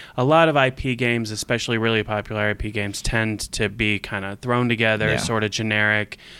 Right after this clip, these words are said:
Speaker 1: Um, but this is, stands alone as a, a phenomenal representation of all of the,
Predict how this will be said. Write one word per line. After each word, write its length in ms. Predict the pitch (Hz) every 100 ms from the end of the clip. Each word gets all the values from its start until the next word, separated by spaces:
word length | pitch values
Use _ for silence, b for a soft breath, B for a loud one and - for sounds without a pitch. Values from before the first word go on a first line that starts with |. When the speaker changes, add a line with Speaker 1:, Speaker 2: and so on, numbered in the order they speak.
| b b
Speaker 1:
Um, 380 | - 104 98 95 b b b _
but 260 | 120 107 -
this 340 | - 143 139 -
is, 420 | - 127 120 113
stands 680 | - - - 139 117 113 107
alone 720 | - 113 107 107 104 101 104 - _ _ - -
as 440 | 98 101 98 -
a, 240 | - 104 107
a 40 |
phenomenal 800 | - 127 120 123 127 139 135 123
representation 920 | 123 117 117 120 113 113 107 - 110
of 340 | - 98 98 -
all 280 | 113 110 110
of 140 | 104 -
the, 320 | 101 101